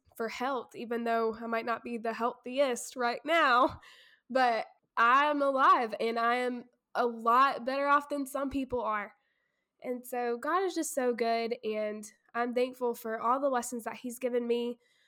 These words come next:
So the rest of this week, just try to be thankful when you're with your family, you know, eating dinner, express to them how thankful you are for them, 'cause life is so short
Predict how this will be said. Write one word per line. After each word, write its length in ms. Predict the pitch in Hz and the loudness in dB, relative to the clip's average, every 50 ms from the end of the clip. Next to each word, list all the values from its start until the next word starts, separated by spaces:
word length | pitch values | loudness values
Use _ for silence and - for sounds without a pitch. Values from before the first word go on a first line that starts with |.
| _ _ - | _ _ -10
So 440 | - - 285 262 262 262 262 247 - | -4 0 2 4 4 2 2 0 0
the 120 | 233 254 | 0 2
rest 240 | 277 302 320 320 - | 2 2 2 0 -2
of 80 | 349 - | -4 -2
this 240 | 349 320 - - - | -2 -2 -4 -4 -6
week, 240 | 277 285 269 - 254 | -6 -6 -6 -8 -8
just 180 | 269 254 - | -8 -6 -6
try 220 | - - 262 285 294 | -4 -2 -2 0 0
to 60 | 294 | -2
be 160 | 254 269 254 | -2 -4 -2
thankful 420 | 247 240 254 254 - 269 247 233 240 | -2 -2 -4 -4 -4 -2 -2 0 0
when 160 | 262 262 262 | 0 0 0
you're 120 | 254 247 | 0 2
with 260 | 240 262 302 294 - | 2 2 0 0 0
your 100 | 285 269 | -2 -2
family, 720 | 262 - - 254 262 262 269 254 254 254 254 254 254 254 254 _ _ | -2 0 0 0 2 2 2 2 2 0 0 0 -2 -4 -6 _ _
you 140 | - 247 233 | -4 -4 -2
know, 60 | 220 | -2
eating 340 | 208 285 302 285 - 262 247 | -2 -4 -6 -6 -4 -6 -4
dinner, 400 | 247 254 254 247 247 247 262 254 - _ _ _ _ _ _ _ _ _ _ _ _ _ _ - | -4 -4 -2 -2 -2 -2 -2 -4 -8 _ _ _ _ _ _ _ _ _ _ _ _ _ _ -4
express 500 | 254 247 - - - 262 277 311 - - | -4 -2 -4 -8 -6 -4 -6 -4 -2 -2
to 80 | 359 | -2
them 120 | 349 349 320 | 0 0 0
how 200 | 320 302 294 269 | 0 0 0 0
thankful 420 | 254 285 294 311 - 320 320 294 | 0 -2 -4 -4 -4 -2 -2 -2
you 200 | 247 233 226 226 | -2 -2 -4 -4
are 180 | 220 214 214 208 | -4 -4 -4 -6
for 160 | - 214 208 | -8 -10 -8
them, 360 | 214 208 - - 262 240 240 _ _ - | -8 -8 -8 -10 -10 -12 -14 _ _ -6
'cause 220 | - 269 262 269 | -4 -4 -4 -2
life 240 | 269 277 277 - - | -4 -6 -6 -4 -4
is 140 | 339 294 - | -4 -4 -2
so 140 | - 294 277 | -2 -4 -4
short 680 | - - - 262 240 226 214 208 - - - - - | -4 -6 -4 -2 -2 -2 -2 -4 -6 -10 -16 -18 -18